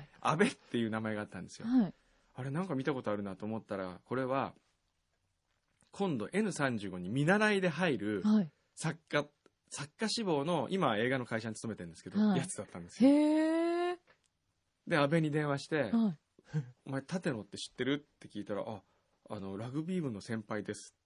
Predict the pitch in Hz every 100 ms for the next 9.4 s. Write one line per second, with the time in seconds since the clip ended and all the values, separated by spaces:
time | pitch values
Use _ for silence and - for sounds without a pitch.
0 | _ _ 151 185 196 202 202 208 220 226
1 | 226 226 226 208 233 240 180 - - -
2 | 131 160 175 180 156 - _ _ _ _
3 | 131 160 165 156 151 147 147 113 127 160
4 | 170 117 117 113 117 107 110 - 98 98
5 | - 117 120 320 330 170 160 120 147 180
6 | 190 - 147 - 180 180 - - - 127
7 | 120 906 - - - - 165 143 120 98
8 | 104 107 104 98 113 107 92 - - -
9 | 381 339 214